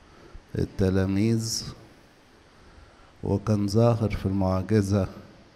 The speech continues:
الخمس خبزات والسمكتين، وكان ظاهر في المعجزة الغلام اللي كان شايل الخمس خبزات والسمكتين،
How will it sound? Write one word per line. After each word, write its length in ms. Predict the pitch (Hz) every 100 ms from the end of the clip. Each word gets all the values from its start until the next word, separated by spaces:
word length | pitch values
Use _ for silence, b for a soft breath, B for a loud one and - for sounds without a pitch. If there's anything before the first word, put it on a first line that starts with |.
| - _ B B B B B B -
الخمس 640 | 101 - 117 110 101 -
خبزات 640 | - 101 90 104 104 101 98
والسمكتين، 1000 | 95 - 95 98 - - 117 113 110 104 - - - - - _ _ _ - - B B B B B B B _ -
وكان 400 | 98 - 110 107
ظاهر 360 | 120 127 131
في 80 | -
المعجزة 840 | 110 107 104 104 110 107 110 104 - -
الغلام 800 | 107 104 98 104 107 113 113 101 - - - - b b b b b -
اللي 340 | 104 101 101
كان 560 | 101 110 110 107 101 95 98 90 B -
شايل 480 | - - 117 110 98
الخمس 840 | 98 - - 107 101 92 - 101 -
خبزات 540 | 104 92 104 107 101 95
والسمكتين، 1000 | 85 - 92 90 87 - 107 110 107